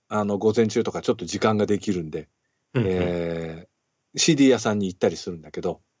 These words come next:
Speaker 1: で、もう新品たくさん売ってるところだともう大体ね、ポチッとして、そこにあんまり用がないので、あの、ユーストのシーディーがたくさん集まってるところに行くんですね。
Speaker 2: うんうん。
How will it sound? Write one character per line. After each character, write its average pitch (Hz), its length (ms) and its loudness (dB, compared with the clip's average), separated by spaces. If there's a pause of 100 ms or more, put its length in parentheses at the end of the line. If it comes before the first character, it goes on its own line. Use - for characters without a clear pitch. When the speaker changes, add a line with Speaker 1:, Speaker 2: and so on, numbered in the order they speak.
(280)
Speaker 1:
で、 98 540 4
も 170 240 2
う - 60 -16 (300)
新 - 400 2
品 247 280 6
た 208 140 2
く - 40 -8
さ 220 140 -4
ん 202 80 -2
売 196 60 0
っ - 20 -20
て - 160 2
る 185 60 -2
と 175 100 0
こ 175 100 0
ろ 160 80 2
だ 113 140 2
と 90 120 -4
も 92 240 -2
う 85 60 -8
大 101 160 -4
体 101 260 2 (240)
ね、 120 280 -4
ポ 113 140 4
チ - 140 -10
ッ - 60 -20
と - 120 0
し - 80 -4
て、 82 200 -2 (420)
そ - 120 0
こ 127 100 2
に 92 140 0
あ 90 120 -10
ん 123 60 -2
ま 123 60 0
り 110 80 6
用 165 120 8
が 110 140 0
な 107 140 2
い 220 80 0
の 87 100 -4
で、 78 220 -8 (600)
あ 90 140 -18
の、 85 160 -18
ユ 131 160 4
ー 170 40 4
ス - 120 -8
ト 151 220 4
の 147 100 2
シ 147 180 0
ー 135 40 0
デ 131 60 2
ィ - 40 2
ー - 20 0
が 87 100 0
た - 100 -12
く - 60 -14
さ 101 360 -6
ん - 80 -14
集 - 100 -6
ま 101 60 2
っ 101 60 -6
て 101 80 2
る 85 80 -2
と 82 100 -6
こ 85 80 -8
ろ 85 60 -8
に 80 80 -10
行 80 80 -6
く 92 120 -6
ん 82 40 -6
で 78 60 -10
す 107 140 4
ね。 87 80 2
Speaker 2:
う - 20 0
ん 98 40 0
う 98 40 0
ん。 82 180 -6